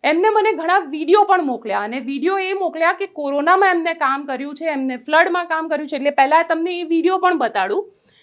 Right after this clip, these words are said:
કારણ કે અહીંયા એવું કહેવામાં આવ્યું, પહેલાં તમે એ જોઈ લો. આ વીડિયો છે, આ વીડિયો કોરોના વખતનો છે, ફ્લડ વખતનો આ વીડિયો છે અને તસવીરો છે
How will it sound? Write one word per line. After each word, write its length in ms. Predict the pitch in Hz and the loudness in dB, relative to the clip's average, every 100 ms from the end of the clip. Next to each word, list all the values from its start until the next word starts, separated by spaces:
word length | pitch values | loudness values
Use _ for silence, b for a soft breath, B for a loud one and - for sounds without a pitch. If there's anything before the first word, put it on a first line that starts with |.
| b b - | b b 0
કારણ 300 | 277 370 403 | 2 2 0
કે 160 | 339 440 453 _ b b | -2 -4 -8 _ b b
અહીંયા 220 | - 330 415 | -4 0 2
એવું 200 | 427 427 | 2 2
કહેવામાં 540 | 320 339 403 427 381 | 4 6 6 6 4
આવ્યું, 340 | 359 440 508 - _ - | 4 2 2 -8 _ -2
પહેલાં 240 | 285 349 | 2 2
તમે 200 | 370 359 | 2 0
એ 160 | 349 359 | -2 -4
જોઈ 220 | 294 240 | -6 -4
લો. 180 | 233 - - _ b b b b | -2 -4 -10 _ b b b b
આ 120 | - | 2
વીડિયો 400 | 254 294 311 427 | 2 -4 -4 -4
છે, 280 | 427 508 - _ - | -6 -10 -14 _ -8
આ 120 | 254 | -6
વીડિયો 320 | 262 254 339 | -6 -4 -4
કોરોના 440 | 339 269 285 330 | -4 -6 -2 0
વખતનો 440 | 381 359 349 349 349 | 0 0 -4 -4 -6
છે, 160 | 359 | -6
ફ્લડ 340 | 349 262 294 349 | -8 0 0 2
વખતનો 440 | 330 320 311 320 | -2 -2 -6 -4
આ 100 | 320 | -4
વીડિયો 340 | 294 277 302 320 | -6 -10 -8 -8
છે 120 | 339 | -6
અને 200 | 294 277 | -8 -8
તસવીરો 560 | 247 240 240 254 339 | -10 -10 -12 -8 -6
છે 340 | 403 359 415 | -6 -8 -10